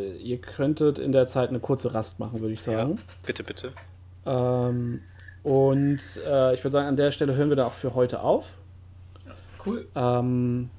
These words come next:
Speaker 1: ihr habt euch gut geschlagen, es war ziemlich brutal bisher. Äh,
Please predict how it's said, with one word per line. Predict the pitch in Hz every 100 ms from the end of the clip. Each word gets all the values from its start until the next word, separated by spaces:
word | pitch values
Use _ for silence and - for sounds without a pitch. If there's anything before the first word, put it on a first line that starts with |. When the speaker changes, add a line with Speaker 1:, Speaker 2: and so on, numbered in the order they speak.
| - - -
Speaker 1:
ihr | 135 123
habt | 135
euch | 127 -
gut | 156 -
geschlagen, | 143 - 123 175 180
es | 160
war | 131 131 127 - -
ziemlich | 139 131
brutal | - 127 - 120 147 202 196
bisher. | 185 180 190 214 247 - - - - - - - -
Äh, | 135 131 135 127 127 123